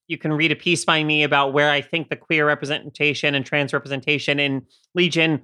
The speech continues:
falls short and where I have issues with it. And yet, in comparison to Cyberpunk, um,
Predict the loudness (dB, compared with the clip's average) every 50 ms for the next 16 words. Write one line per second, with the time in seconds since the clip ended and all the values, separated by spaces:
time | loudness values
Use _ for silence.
0 | _ _ _ _ _ 2 4 4 4 2 2 2 4 4 4 4 4 2 2 2
1 | 2 4 4 4 2 2 2 0 0 0 0 2 2 0 0 0 0 0 0 2
2 | 0 2 2 2 0 0 -2 -8 -20 -14 -4 -2 0 2 2 2 2 4 4 4
3 | 4 2 2 0 0 0 0 -2 -4 -6 -6 -6 _ 0 2 2 2 2 0 0
4 | -2 -2 -2 -2 -4 -8 -10 -4 0 2 2 2 2 2 -2 -2 0 0 2 2
5 | 2 0 -4 -8 _ _ _ _ _ _ _ _ _ _ _ _ _ _ _ _
6 | -2 0 0 0 0